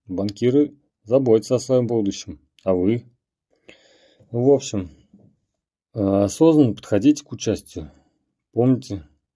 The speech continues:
что у М М есть большая цель — приглашать новичков, чтобы приблизить её достижение. Изучайте устройства и принципы работы системы и помогайте другим их понять. Рассказывайте о нашем сообществе.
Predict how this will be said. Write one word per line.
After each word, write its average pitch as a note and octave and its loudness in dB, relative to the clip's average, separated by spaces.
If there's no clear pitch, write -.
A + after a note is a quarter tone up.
что - -4
у G2 2
М G#2 0
М B2+ 4
есть A2 2
большая G#2+ -2
цель — G2 -6
приглашать F#2+ -6
новичков, G#2+ -4
чтобы F#2+ -4
приблизить G#2 -2
её G2 0
достижение. F2 -8
Изучайте A2 -6
устройства G#2+ -8
и - -18
принципы G#2 -6
работы F2+ -6
системы F2 -10
и F2 -8
помогайте F#2 -4
другим F#2+ -4
их G2+ -6
понять. F#2+ -6
Рассказывайте G#2 -2
о - -6
нашем G2 -6
сообществе. F2+ -8